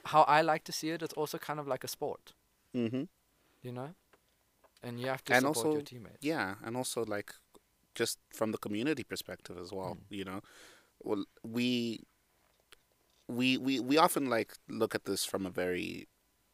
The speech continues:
Speaker 2: competitive perspective, and understandably so, it's a
Speaker 1: Yes.
Speaker 2: competitive game. But at the same time, we are a community, and it's very important to make sure that your community is healthy. If your community is not healthy, then the game suffers.
Speaker 1: Yeah.
Speaker 2: So it's very important to make sure that you're on top of your own mental health,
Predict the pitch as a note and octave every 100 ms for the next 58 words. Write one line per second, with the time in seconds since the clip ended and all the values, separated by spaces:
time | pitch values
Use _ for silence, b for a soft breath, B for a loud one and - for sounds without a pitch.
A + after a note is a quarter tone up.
0 | - A2+ G#2+ G2 F#2 F#2 F#2 - F#2 -
1 | C#3 D3+ C#3 - B2+ A#2+ - G#2+ G2 G2+
2 | A2 F2+ - F#2+ G2+ F#2+ - F2+ F#2+ E2+
3 | E2 B B B B - A2+ - - A2+
4 | G#2+ A2 G#2 G2+ G2 G2 F#2+ F#2 F2+ F2
5 | F2 - F#2+ F2 - G#2 G#2+ A2 G2 -
6 | G#2+ G#2+ G2+ F#2+ G2 - G2+ - F2+ -
7 | F#2+ G#2+ G2 - F#2+ - F#2 - E2+ b
8 | b b b b - - G#2+ - A2 A#2+
9 | G#2+ G2+ F#2+ G#2 - - G2+ - F#2 F#2+
10 | G2 F2+ F#2+ A2+ G#2 - - - - -
11 | - B2+ F2 b b b - - G#2 E2
12 | - A2 - G#2+ G#2+ G#2 - G#2+ G2+ -
13 | G#2 - G2+ G2 F#2 - G2+ G#2 G2+ -
14 | G2+ F#2+ F2+ F#2+ G2+ G#2 G2+ F#2+ F#2+ -
15 | G2 -